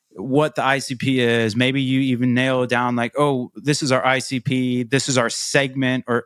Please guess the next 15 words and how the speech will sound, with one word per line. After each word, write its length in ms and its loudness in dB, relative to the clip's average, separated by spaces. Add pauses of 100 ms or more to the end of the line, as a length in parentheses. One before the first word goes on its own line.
(140)
a 160 2
vertical 460 0
that 180 0
we 100 -2
really 380 -2
work 360 -2
with." 520 0
Like, 320 0 (340)
maybe 380 2
it's 460 -4
D 200 0
two 60 -2
C 220 -2
stores 440 -2
doing 380 0